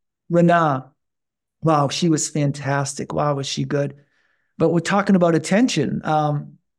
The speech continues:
over the last decade, I've had clients wanting me to go on Facebook, Instagram. That's why you don't know about me.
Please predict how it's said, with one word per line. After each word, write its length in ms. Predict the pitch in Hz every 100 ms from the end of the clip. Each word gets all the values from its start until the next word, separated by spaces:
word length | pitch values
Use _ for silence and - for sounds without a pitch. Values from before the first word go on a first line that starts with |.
| _ _ _
over 220 | 185 180 196
the 120 | 175
last 320 | 180 175 175
decade, 360 | 180 185 170 151
I've 140 | 156
had 160 | 156 156
clients 420 | 165 170 165 165
wanting 240 | 160 160
me 100 | 156
to 80 | 156
go 180 | 151 151
on 140 | 147
Facebook, 580 | 147 139 139 139 143 - - _ _ _ _ _
Instagram. 760 | 156 156 - 156 143 139 139 139 _ _ _ _ _ _ _ _ -
That's 200 | 156 185
why 120 | 170
you 80 | 170
don't 140 | 180
know 160 | 170 202
about 300 | 170 135 -
me. 180 | 147